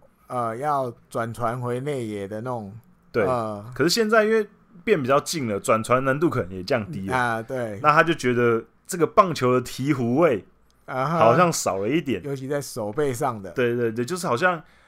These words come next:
Speaker 2: 对外野手的考验变少了。
Speaker 1: 啊，对。
Speaker 2: 那所以他觉得这些人都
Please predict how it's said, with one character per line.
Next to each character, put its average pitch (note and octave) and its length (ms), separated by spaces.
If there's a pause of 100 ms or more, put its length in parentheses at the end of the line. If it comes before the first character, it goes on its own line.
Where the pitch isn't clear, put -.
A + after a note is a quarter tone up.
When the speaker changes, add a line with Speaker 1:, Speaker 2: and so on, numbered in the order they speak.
(200)
Speaker 2:
对 A3 180
外 G#3+ 180
野 E3 200
手 B2 180
的 A2 120
考 G2 320
验 C3+ 200
变 A#2+ 220
少 D#2+ 380
了。 A2+ 60
Speaker 1:
啊， A2+ 280
对。 G2+ 380
Speaker 2:
那 C3+ 120
所 D3 160
以 C3+ 40
他 D3 120
觉 B2+ 160
得 A2+ 260 (520)
这 C3 160
些 B2+ 160
人 G#2 240
都 A2 260